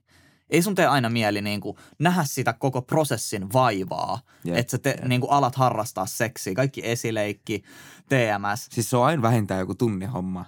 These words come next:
Speaker 1: No siis,
Speaker 2: Kun runkat, sä
Speaker 1: niin.
Speaker 2: voit viides minuutissa.
Speaker 1: Niin, sä voit vaan vetää käteen, se on siinä.
Speaker 2: Nimenomaan.
Speaker 1: Tiedät, se homma on tehty. Niin musta tuntuu, että, että tosi moni ei uskalla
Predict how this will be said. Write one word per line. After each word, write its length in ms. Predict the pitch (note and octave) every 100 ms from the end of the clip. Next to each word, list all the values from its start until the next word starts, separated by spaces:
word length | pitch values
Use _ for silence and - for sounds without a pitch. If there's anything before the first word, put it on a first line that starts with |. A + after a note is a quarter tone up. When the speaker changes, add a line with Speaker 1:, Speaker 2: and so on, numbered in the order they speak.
| -
Speaker 1:
No 140 | G3+
siis, 240 | C4+ B3+ D4
Speaker 2:
Kun 140 | A#2
runkat, 360 | A2 C3+ C3+ A#2+
sä 60 | -
Speaker 1:
niin. 100 | G#2+
Speaker 2:
voit 160 | G#2+
viides 300 | A2 A2+ E2+
minuutissa. 280 | F2+ F2+ C#4+
Speaker 1:
Niin, 80 | A#3
sä 120 | A3+
voit 180 | G3+ F3+
vaan 220 | F3+ F3+
vetää 240 | A#3 A3+ F#3+
käteen, 460 | F#3+ F#3 E3+ D#3
se 120 | -
on 120 | F3 D3+
siinä. 320 | C3+ F#2+ A#2+ _ _ _ -
Speaker 2:
Nimenomaan. 380 | F#2+ F#2+ F#2+ F#2+
Speaker 1:
Tiedät, 180 | C3 B2+
se 100 | F#3+
homma 220 | A#3 G3+
on 60 |
tehty. 340 | F3+ C#3+ C3 - _ _ _ C3+
Niin 260 | C#3 - -
musta 200 | E3 -
tuntuu, 380 | A3 F#3 E3+ D3
että, 220 | C#3 - _ _ _ _ _
että 200 | D3+ C#3
tosi 240 | - F3+ F3
moni 280 | D3+ D3 B2
ei 140 | A#2+
uskalla 500 | C3+ C3+ - A#2+